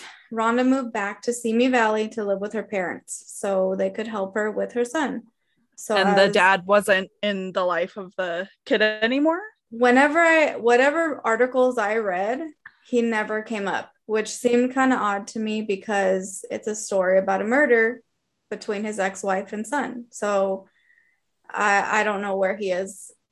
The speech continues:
Speaker 1: uh, in
Speaker 2: I mean,
Speaker 1: this.
Speaker 2: it is the seventies. I feel like that was very common back then. I mean, <laughs> it's common today, but also, like, to name a child, like, your name, like, make it a junior and then just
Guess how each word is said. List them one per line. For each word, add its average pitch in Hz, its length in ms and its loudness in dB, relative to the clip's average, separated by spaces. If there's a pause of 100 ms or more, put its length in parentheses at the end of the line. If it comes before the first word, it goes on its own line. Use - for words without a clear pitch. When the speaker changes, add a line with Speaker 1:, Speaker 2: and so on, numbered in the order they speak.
(240)
Speaker 1:
uh, 180 440 0
in - 260 -2
Speaker 2:
I 196 100 6
mean, 254 140 2
Speaker 1:
this. 262 140 -2
Speaker 2:
it 262 60 2
is 269 180 -2
the 277 120 -4
seventies. 220 680 -4
I 208 100 -6
feel 190 140 -6
like 180 180 -4
that 185 120 0
was 190 180 0
very 185 240 0
common 170 440 -6
back 196 200 -2 (120)
then. 202 300 -2
I 165 60 -6
mean, 170 160 -6
<laughs> - 340 -2
it's 180 240 -6
common 170 400 -4
today, 160 480 -2 (400)
but 208 200 6
also, 233 420 2
like, 226 240 -4
to 208 140 -4
name 185 340 -2
a 185 80 -4
child, 156 580 -4
like, 151 380 -8
your 147 240 -4
name, 156 420 -6 (180)
like, 151 340 -4 (100)
make 156 260 -8
it 160 100 -2
a 160 80 -2
junior 156 440 -6
and 156 220 -4
then 135 120 -10
just - 300 -10